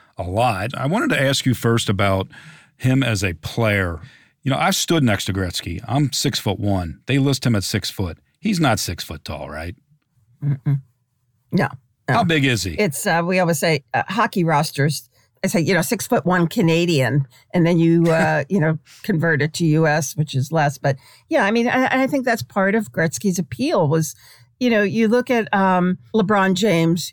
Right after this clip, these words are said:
Speaker 2: you know, he's a basketball player.
Speaker 1: Right.
Speaker 2: You look at football players, beefy linemen, you know they're football players. Um, uh, you know, Wayne Gretzky looked like any guy walking down the street.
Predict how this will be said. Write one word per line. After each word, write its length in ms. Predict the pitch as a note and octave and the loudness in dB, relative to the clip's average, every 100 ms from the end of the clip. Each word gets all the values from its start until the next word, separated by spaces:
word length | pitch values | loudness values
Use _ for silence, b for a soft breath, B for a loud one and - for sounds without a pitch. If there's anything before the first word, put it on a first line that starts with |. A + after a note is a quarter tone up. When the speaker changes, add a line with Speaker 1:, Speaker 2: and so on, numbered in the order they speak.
| _ | _
Speaker 2:
you 180 | A3+ G#3+ | 2 4
know, 200 | G3 F3 | 4 2
he's 220 | G3 E3 | 0 -2
a 60 | E3+ | 0
basketball 580 | C3+ C3+ - - A2 | 2 2 0 0 0
player. 260 | B2 - G2 | -2 -2 -4
Speaker 1:
Right. 100 | - b b - | -4 b b 0
Speaker 2:
You 140 | G3+ | 2
look 180 | A3 A3 | 2 0
at 120 | G3 | -2
football 340 | A3 F#3 F3+ | -2 0 0
players, 380 | F#3 F3 E3+ F#3+ | 0 0 0 0
beefy 340 | - F#3 G3+ F3+ | 0 -2 0 2
linemen, 560 | E3 E3 F#3 F3 E3 B B | 2 2 2 2 0 B B
you 140 | A#3 G#3 | 0 4
know 220 | F#3+ F#3+ | 4 4
they're 160 | F3 E3+ | 2 0
football 400 | F3+ C#3 A2+ C3 | -2 -2 0 -2
players. 500 | B2 G2 - C#3+ C3 | -2 -2 0 -2 0
Um, 380 | D3 D#3 D#3 D#3+ B B B - | 0 2 2 0 B B B -2
uh, 300 | E3 C#3 - - - | 0 2 0 -6 -2
you 140 | G#3+ | 2
know, 140 | F3 - G3+ - | 2 -2 -10 -10
Wayne 300 | G3+ A3+ D4+ | 0 2 2
Gretzky 460 | D4 C4 C4 C4 A3 | 2 0 0 0 2
looked 220 | G3 F#3+ | 0 0
like 200 | G#3 G#3 - | -2 -2 0
any 260 | G3 A3 | 2 2
guy 220 | G3+ F3 | 2 2
walking 360 | E3+ D#3 D#3 E3 | 2 0 2 0
down 220 | E3 E3+ | 2 2
the 80 | F#3+ | 0
street. 380 | - D4 B3 | 0 0 0